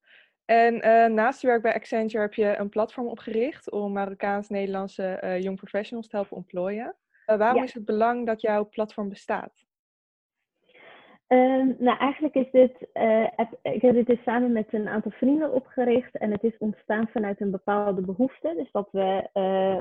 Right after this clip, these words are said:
Speaker 2: contacten hadden met wat, eh, leerlingen, eh, op de middelbare school. En dat we er eigenlijk achter kwamen dat zij rolmodellen missen en soms niet zo goed weten, eh, hoe zij het pad naar hun, eh, doel slash droom moeten bewandelen.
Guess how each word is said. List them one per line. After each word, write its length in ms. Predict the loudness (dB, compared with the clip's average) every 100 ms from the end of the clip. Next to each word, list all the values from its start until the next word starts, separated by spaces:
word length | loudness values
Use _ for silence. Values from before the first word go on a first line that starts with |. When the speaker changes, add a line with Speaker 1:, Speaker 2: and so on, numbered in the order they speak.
| -4
Speaker 2:
contacten 500 | -4 0 -2 -2 -2
hadden 280 | 2 2 2
met 200 | 0 -2
wat, 300 | -6 -6 -8
eh, 280 | -4 -2 -2
leerlingen, 840 | 0 0 0 -2 -2 -4 -2 -4 -4
eh, 160 | -6 -6
op 140 | -10
de 80 | -8
middelbare 480 | -6 -4 -4 -4 -8
school. 420 | _ 2 2 0 _ _ _ _
En 100 | -6
dat 140 | -4 -4
we 80 |
er 120 | -4 2
eigenlijk 480 | 0 0 -2 -2 -2
achter 280 | -8 -8 -10
kwamen 420 | -4 -2 -2 -4
dat 180 | -4 -6
zij 120 | -8
rolmodellen 720 | -6 -2 0 0 0 -2 -2 -4
missen 480 | -6 -6 -6 -6
en 120 | -10 -10
soms 220 | -8 -8
niet 180 | -6 -8
zo 100 | -10 -8
goed 140 | -8
weten, 760 | -2 0 0 -2 -4 -2 -4 -6
eh, 340 | -8 -6 -4
hoe 220 | -2 -2
zij 280 | -2 -4 -4
het 200 | -8 -14
pad 160 | -8 -8
naar 200 | -6 -6
hun, 300 | -4 -4 -4
eh, 140 | -8 -8 -8 -2
doel 320 | 0 0 -2
slash 320 | _ -6 -6 -6
droom 420 | -6 -2 -4 -4
moeten 500 | -10 -10 -8 -8 -8
bewandelen. 640 | -6 -2 -2 -2 -4 -4